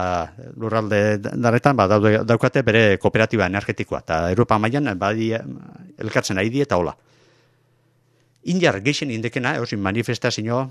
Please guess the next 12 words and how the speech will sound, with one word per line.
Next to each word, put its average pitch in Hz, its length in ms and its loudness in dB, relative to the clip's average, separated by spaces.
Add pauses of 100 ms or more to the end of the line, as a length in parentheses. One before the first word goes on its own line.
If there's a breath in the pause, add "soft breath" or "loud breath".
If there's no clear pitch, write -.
e, 92 460 -6 (100)
eozin, 113 360 -10
e, 110 160 -6 (120)
presio, 123 540 -2 (100)
eozin 113 300 -2 (1000)
indiar 139 360 -4
geixen 117 280 -4
indekena, 117 540 -6 (580)
da, 107 140 -2 (840)
Norbea, 120 460 2 (1300)
hastia, 131 460 -4 (1800)
erosten, 127 420 0